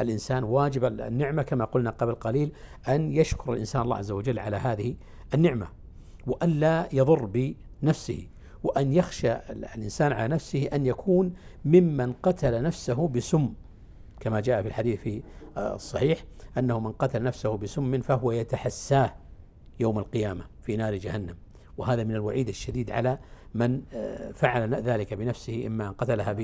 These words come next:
بسم أو قتلها بحديدة أو قتلها بمخدرات أو غير ذلك. فعلى الإنسان يتقي الله عز وجل وأن يجاهد نفسه، وليس بين ذلك وبين الترك، بين الإنسان وبين ترك التدخين إلا مجاهدة النفس.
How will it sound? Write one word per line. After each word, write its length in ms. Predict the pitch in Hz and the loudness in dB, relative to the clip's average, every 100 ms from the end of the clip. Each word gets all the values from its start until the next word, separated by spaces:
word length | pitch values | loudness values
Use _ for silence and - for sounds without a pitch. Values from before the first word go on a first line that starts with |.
| 104 - - - | -6 -10 -20 -16
بسم 340 | - 147 151 | 0 0 2
أو 100 | 92 | -4
قتلها 440 | - 98 123 107 | -4 -2 2 2
بحديدة 760 | 101 107 104 - - 120 131 131 | 0 -2 -6 -8 -4 -2 0 0
أو 160 | 113 113 | -2 -2
قتلها 560 | 117 120 104 104 117 123 - - - | 0 2 2 -2 -2 -4 -10 -18 -4
بمخدرات 920 | 117 113 107 110 - 95 107 131 127 | -2 -2 -4 -2 -2 -2 0 0 0
أو 160 | 120 | 0
غير 140 | 117 101 | 0 0
ذلك. 320 | 95 85 - - - - | -4 -8 -16 -20 -20 -6
فعلى 220 | - 151 | -2 0
الإنسان 340 | 156 131 151 127 | 0 0 0 2
يتقي 340 | 123 - - | 0 -2 -2
الله 120 | 113 | -2
عز 160 | 110 101 | -2 -2
وجل 240 | 104 110 | -2 -2
وأن 220 | 120 113 120 | 0 0 -2
يجاهد 440 | 107 131 113 107 | 2 4 4 0
نفسه، 260 | 110 - - - - - | -4 -6 -14 -16 -18 -6
وليس 360 | - 143 151 - | 4 6 6 4
بين 240 | 127 147 | 4 4
ذلك 400 | 123 131 139 143 | 4 2 2 2
وبين 380 | 127 113 131 127 | 0 2 2 2
الترك، 680 | 117 120 113 110 - 139 120 | 0 -4 -8 -10 2 2 2
بين 220 | 113 135 | 2 4
الإنسان 320 | 117 107 143 | 2 0 0
وبين 240 | 117 135 123 | 2 2 2
ترك 260 | 165 - | 2 2
التدخين 720 | 120 120 - 123 - 143 185 185 - - - | -2 -4 -4 -6 -4 0 0 0 -12 -20 0
إلا 260 | 180 160 135 | 2 4 0
مجاهدة 480 | 120 139 147 123 117 | 2 2 4 2 0
النفس. 420 | 101 98 - - | -2 -2 -6 -14